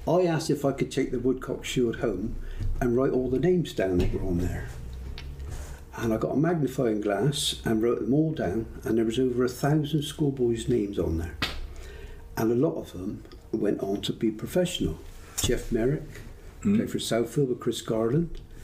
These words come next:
Speaker 1: He was on there. Alfie Biggs won it twice and lost, lost the third year He played th-, three years on the trot, right? So he must have been really good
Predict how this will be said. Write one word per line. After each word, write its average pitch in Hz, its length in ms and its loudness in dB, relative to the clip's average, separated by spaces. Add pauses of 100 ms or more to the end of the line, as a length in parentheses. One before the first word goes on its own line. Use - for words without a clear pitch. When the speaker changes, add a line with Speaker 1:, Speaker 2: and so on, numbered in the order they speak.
(280)
Speaker 1:
He 110 140 4
was 107 160 -2
on 107 200 2
there. 147 200 4
Alfie 120 320 2
Biggs 143 640 -2 (720)
won 127 160 2
it - 160 -4
twice 127 480 0 (100)
and 110 180 2
lost, 110 280 -2 (400)
lost 131 260 0
the 113 60 -2
third 175 420 2
year 131 300 0 (1200)
He 127 100 2
played 135 360 0
th-, - 160 -14
three 156 240 2
years 151 240 6
on 139 140 4
the - 100 4
trot, - 360 0
right? 127 200 0 (100)
So - 160 -2
he 104 60 0
must 175 220 2
have 135 100 0
been 123 180 4
really 147 220 4
good - 420 0